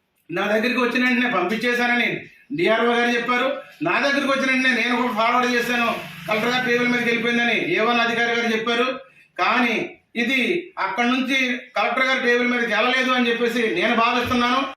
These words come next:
కలెక్టర్ గారి మీద ఉన్నటువంటి ఆ ఒక మంచి అభిప్రాయం, ఆ బల్ల మీదకి వెళ్తే ఎలాంటి మరి ఒత్తిళ్ళకి లోనవరు, లొ-, లొంగరు, ఎలా ఉన్నది ఉన్నట్టుగా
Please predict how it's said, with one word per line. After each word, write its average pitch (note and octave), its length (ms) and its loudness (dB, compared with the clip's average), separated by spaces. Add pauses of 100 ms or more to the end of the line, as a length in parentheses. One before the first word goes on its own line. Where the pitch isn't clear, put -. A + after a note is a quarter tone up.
(100)
కలెక్టర్ C4 260 -2
గారి C4 500 2
మీద B3 100 0
ఉన్నటువంటి B3 540 2
ఆ G#3 600 0
ఒక - 440 0 (220)
మంచి B3+ 280 0
అభిప్రాయం, B3+ 640 0 (260)
ఆ G#3+ 140 2
బల్ల G#3+ 300 2
మీదకి C4+ 240 2
వెళ్తే B3+ 680 -2
ఎలాంటి B3 840 0 (220)
మరి A#3 220 2
ఒత్తిళ్ళకి C4 800 0 (120)
లోనవరు, C#4 800 2 (240)
లొ-, F3 200 0
లొంగరు, B3+ 640 2 (140)
ఎలా G#3+ 140 4
ఉన్నది C4+ 320 0
ఉన్నట్టుగా B3+ 680 0